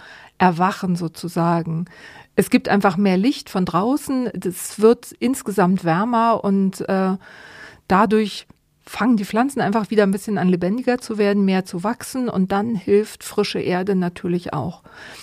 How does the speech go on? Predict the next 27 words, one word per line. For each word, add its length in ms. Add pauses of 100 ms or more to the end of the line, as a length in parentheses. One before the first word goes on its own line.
(340)
Ähm, 280
der 160
einzige 460
Zeitpunkt, 520
wo 60
man's 260
nicht 240
machen 280
sollte, 340
ist 220
zum 120
einen 260
eben 220
im 160
Winter 580
und 220
zum 180
anderen, 380
wenn 160
die 80
Pflanzen 560
blühen, 460
wenn 120
es 120
Blütenpflanzen 720
sein 260
sollten. 460